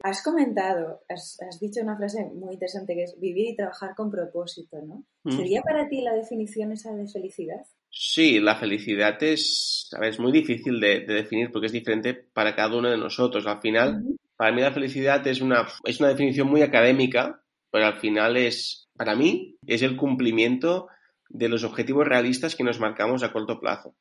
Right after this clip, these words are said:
Speaker 1: Ujú.
Speaker 2: O sea, al final, pa-, para mí es eso. Entonces, para conseguir estos objetivos a corto plazo, porque a largo pla-, ay, a medi-, a corto plazo, porque a largo plazo no podemos pensar,
Speaker 1: Ujú.
Speaker 2: porque ya no se puede pensar a largo plazo, porque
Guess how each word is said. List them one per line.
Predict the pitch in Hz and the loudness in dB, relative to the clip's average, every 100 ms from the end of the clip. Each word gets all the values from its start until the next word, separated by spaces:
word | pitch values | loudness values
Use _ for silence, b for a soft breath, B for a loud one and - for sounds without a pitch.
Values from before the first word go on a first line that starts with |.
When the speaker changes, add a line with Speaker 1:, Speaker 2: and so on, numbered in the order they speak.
| - | -10
Speaker 1:
Ujú. | 202 196 226 - _ | -8 -8 -12 -14 _
Speaker 2:
O | |
sea, | 120 113 | -4 0
al | |
final, | 120 135 | 2 0
pa-, | 110 - | -2 0
para | 117 113 | 2 4
mí | 139 | 4
es | 147 | 4
eso. | 147 - 90 - b b | 2 2 -2 -10 b b
Entonces, | 123 117 123 120 113 - - | -2 2 2 2 0 -4 -4
para | - 113 113 | 4 4 4
conseguir | - 117 120 127 | -2 -2 -2 -2
estos | 135 143 | -2 0
objetivos | 135 139 131 147 123 107 | 0 -2 0 2 2 -2
a | - | -2
corto | 123 123 131 | -2 -2 2
plazo, | 151 147 - | 2 2 -4
porque | 117 101 | -2 0
a | |
largo | 104 113 110 104 | 2 2 0 -4
pla-, | - | -4
ay, | 110 104 | -2 -4
a | - | -2
medi-, | 113 110 104 | 0 -2 -2
a | - 107 | -10 -12
corto | - 131 131 | -4 -2 0
plazo, | 131 135 | -2 -2
porque | 120 101 | 0 0
a | - - | 0 0
largo | 107 117 117 | 0 0 -2
plazo | 131 127 | -2 0
no | 120 | 0
podemos | 120 107 101 - | 2 2 0 -4
pensar, | - - 135 - - _ _ _ | -6 0 0 -2 -8 _ _ _
Speaker 1:
Ujú. | 202 196 | -12 -4
Speaker 2:
porque | - - 90 85 98 | -2 0 -2 0 2
ya | 117 | 2
no | 117 | 2
se | - | -4
puede | 101 | -4
pensar | - 101 101 | -4 -4 -4
a | 95 | -2
largo | 95 117 | -4 -6
plazo, | 131 139 147 165 | 0 0 0 -4
porque | - - 76 | -6 -6 -8